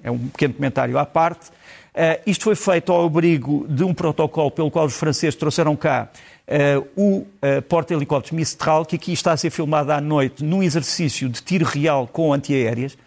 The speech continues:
uma fotografia perfeitamente espetacular, e, e todos saúdam, eh, a vinda da missão Jeanne d'Arc com Mistral a Portugal e a outros países do mundo em missões militares, mas também missões de auxílio às populações.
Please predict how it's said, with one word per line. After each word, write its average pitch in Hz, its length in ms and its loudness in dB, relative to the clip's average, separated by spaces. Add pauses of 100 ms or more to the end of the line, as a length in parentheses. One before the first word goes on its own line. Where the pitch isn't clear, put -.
(160)
uma 139 100 -4
fotografia 139 320 -2
perfeitamente 131 360 -4
espetacular, 139 640 -2 (560)
e, 170 600 2
e 170 180 0
todos - 260 0
saúdam, 160 560 2
eh, 143 480 2
a 139 80 2
vinda 147 320 2
da 139 120 0
missão 139 320 0
Jeanne 143 220 0
d'Arc 135 260 -2
com 147 100 -4
Mistral 131 600 -2
a 139 60 -6
Portugal 139 420 -2
e 165 40 0
a 156 40 2
outros 156 180 -2
países 135 240 -2
do 120 100 -2
mundo 123 300 -4 (300)
em 147 100 2
missões 147 480 0
militares, 143 360 0
mas 156 120 -4
também 151 200 0
missões 135 420 -2
de - 40 -4
auxílio 131 540 -2
às 131 180 -2
populações. - 640 -4